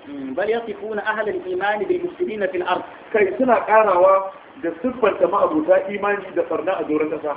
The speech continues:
Speaker 1: Mm.
Speaker 2: Sai ce, "Ai, ƴan salafiyya maɓarnata ne a doron ƙasa.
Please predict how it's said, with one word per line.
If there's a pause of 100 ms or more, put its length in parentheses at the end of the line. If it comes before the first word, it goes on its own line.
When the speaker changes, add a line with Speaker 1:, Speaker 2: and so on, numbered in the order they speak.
(120)
Speaker 1:
Mm. (400)
Speaker 2:
Sai
ce,
"Ai,
ƴan
salafiyya
maɓarnata
ne
a
doron
ƙasa.